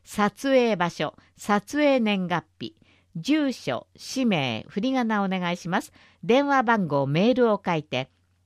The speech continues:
郵便番号一六三の八零零一、東京都建設局河川部まで。電話番号は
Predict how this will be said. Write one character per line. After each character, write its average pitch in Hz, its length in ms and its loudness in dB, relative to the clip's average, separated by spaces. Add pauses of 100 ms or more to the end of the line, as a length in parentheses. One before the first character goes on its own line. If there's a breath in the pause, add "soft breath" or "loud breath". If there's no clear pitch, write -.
郵 247 160 2
便 233 220 0
番 202 220 0
号 135 300 -2 (200 soft breath)
一 214 300 -2
六 302 220 2
三 220 360 0
の 202 160 0
八 196 340 -4
零 240 300 0
零 139 260 0
一、 117 300 -8 (320 soft breath)
東 302 240 4
京 254 240 2
都 143 220 -2
建 220 260 0
設 196 320 -2
局 - 340 -6
河 180 160 -4
川 277 260 0
部 143 200 -2
ま 127 160 -4
で。 - 160 -12 (420 soft breath)
電 254 240 4
話 247 140 2
番 202 220 0
号 123 240 -4
は 127 180 -4